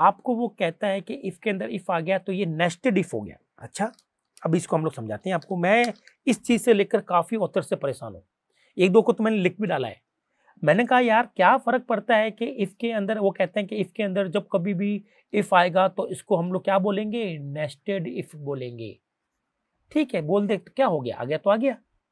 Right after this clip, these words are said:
if के अंदर क्या नहीं आ सकता? सब कुछ आ सकता है। if के अंदर for आ सकता है, इसके अंदर printf आ सकता है, इसके अंदर hello आ सकता है, जो आपकी इच्छा हो आप if में लिखिएगा,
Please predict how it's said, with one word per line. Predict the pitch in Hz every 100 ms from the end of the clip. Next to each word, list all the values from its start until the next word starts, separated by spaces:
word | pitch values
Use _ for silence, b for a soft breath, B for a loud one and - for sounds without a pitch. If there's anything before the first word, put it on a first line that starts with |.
| _ _
if | -
के | -
अंदर | 247 247
क्या | 269 302
नहीं | 294
आ |
सकता? | 151 139
सब | 165
कुछ | 269 269
आ |
सकता | 247 - 220
है। |
if | -
के | 226
अंदर | 196 180
for | 254 247
आ | 202
सकता | 160 143
है, | 156
इसके | -
अंदर | 180 170
printf | 220 208 196
आ | 170
सकता | 139 -
है, |
इसके | 139 165
अंदर | 156
hello | 135 220
आ | 185
सकता | 135 135 202
है, | - _ _ _ -
जो | 143
आपकी | 269 262 247
इच्छा | - 247
हो | 247
आप | 208
if | 185 143
में | 190
लिखिएगा, | 208 247 262 233